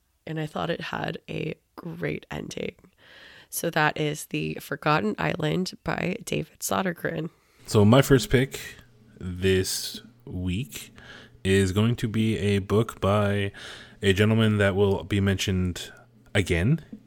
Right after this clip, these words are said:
Speaker 2: in this episode. And I think he's actually probably one of the most common names you're gonna see if you just look up creature horror.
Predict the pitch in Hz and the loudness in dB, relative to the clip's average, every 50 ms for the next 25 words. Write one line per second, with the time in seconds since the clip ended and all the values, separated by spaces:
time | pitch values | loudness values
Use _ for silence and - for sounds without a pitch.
0 | _ _ _ - _ - - 113 107 107 104 - - 123 104 - - - 131 113 | _ _ _ -20 _ -12 -6 -2 -2 -2 2 4 4 4 6 4 6 6 6 4
1 | 123 127 - - - 107 101 101 101 104 90 104 107 - 123 117 113 - 127 113 | 4 0 -2 -4 0 2 4 4 4 4 2 0 2 2 2 2 2 4 4 6
2 | 113 110 110 - - 107 104 - - _ _ _ - - 117 113 135 135 123 123 | 8 6 6 6 2 -2 -2 -4 -6 _ _ _ 6 6 8 8 6 4 4 4
3 | 127 120 120 117 113 104 104 101 101 98 - - - - 110 98 95 98 98 95 | 4 4 4 2 2 2 2 2 2 0 -2 -4 -4 -2 -2 0 0 0 0 -2
4 | 95 90 92 95 92 85 87 92 87 92 87 85 - - 101 90 87 - - 90 | -2 -2 -2 -2 -2 -2 -4 -4 -4 -4 -4 -4 -4 -4 -4 -6 -8 -8 -10 -14
5 | 82 82 85 82 82 - - 90 85 87 82 - 90 85 82 - - _ _ - | -10 -8 -8 -8 -8 -8 -8 -6 -6 -6 -6 -4 -4 -4 -4 -4 -8 _ _ -20
6 | - - 135 113 - 95 82 76 78 62 50 50 - | -2 0 0 0 0 -2 -4 -6 -8 -10 -10 -14 -18